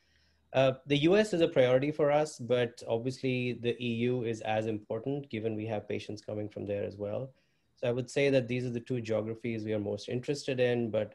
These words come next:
obviously uh, we would like this drug to be available to all patients everywhere, uh, as and when we can.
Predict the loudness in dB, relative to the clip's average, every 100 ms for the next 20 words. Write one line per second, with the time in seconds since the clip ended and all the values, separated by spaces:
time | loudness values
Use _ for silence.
0 | -6 -6 -6 -2 -2 -2 -8 _ _ _
1 | _ -4 0 2 2 2 2 0 0 0
2 | 0 -4 -4 -2 0 -2 -2 -4 -6 -6
3 | -6 -2 -2 -2 -4 -4 -8 -8 -6 -6
4 | -4 -4 -4 -4 -8 _ _ _ -10 -10
5 | -6 -4 -2 -4 -6 -8 -10 -10 -10